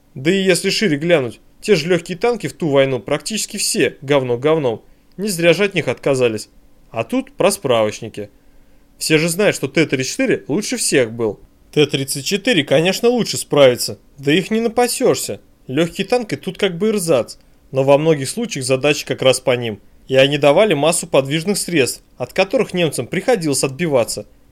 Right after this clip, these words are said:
И вот посмотри на причудливые зигзаги истории. Она в итоге приехала к Б М П.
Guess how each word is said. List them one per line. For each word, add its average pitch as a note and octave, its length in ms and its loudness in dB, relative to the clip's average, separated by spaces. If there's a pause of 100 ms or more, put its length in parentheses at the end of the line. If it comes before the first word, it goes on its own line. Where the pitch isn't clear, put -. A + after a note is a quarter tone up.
(120)
И C3 80 -4
вот G#3+ 200 0
посмотри B3 460 -2
на C3+ 100 0
причудливые C#3+ 540 -4
зигзаги C3 460 0
истории. A#2 440 -2 (400)
Она D3+ 260 2
в G3 100 0
итоге C3 260 0
приехала B2+ 440 0
к C#3 60 -6
Б D#3+ 140 2
М F3+ 140 0
П. A2+ 260 -2